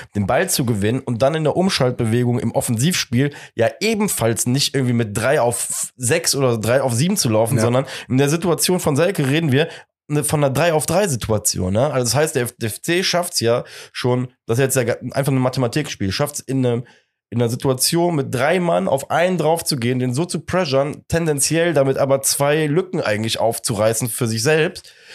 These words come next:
Speaker 1: gewinnen aber den Ball und schaffen's dann trotzdem noch in einer Angriffssituation halt gleich zu sein und nicht mit halt zwei weniger, weil,
Speaker 2: Mhm.
Speaker 1: weil sie gepresst haben,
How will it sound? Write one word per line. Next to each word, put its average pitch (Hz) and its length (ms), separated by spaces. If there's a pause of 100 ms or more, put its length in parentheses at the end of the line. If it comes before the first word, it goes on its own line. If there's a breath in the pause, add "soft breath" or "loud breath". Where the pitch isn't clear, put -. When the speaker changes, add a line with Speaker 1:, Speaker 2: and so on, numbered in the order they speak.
(140 loud breath)
Speaker 1:
gewinnen 143 340
aber 147 300
den 135 180
Ball 170 320
und 139 240
schaffen's 175 440
dann 139 200
trotzdem 165 580
noch 156 280
in 151 180
einer 131 80
Angriffssituation 135 1080 (640 soft breath)
halt 135 300
gleich 165 320
zu 143 140
sein 117 320
und 127 160
nicht 170 180
mit 139 380 (120)
halt 131 360
zwei 127 320
weniger, 123 640
weil, 120 140
Speaker 2:
Mhm. - 20
Speaker 1:
weil 120 160
sie 117 100
gepresst - 440
haben, 107 200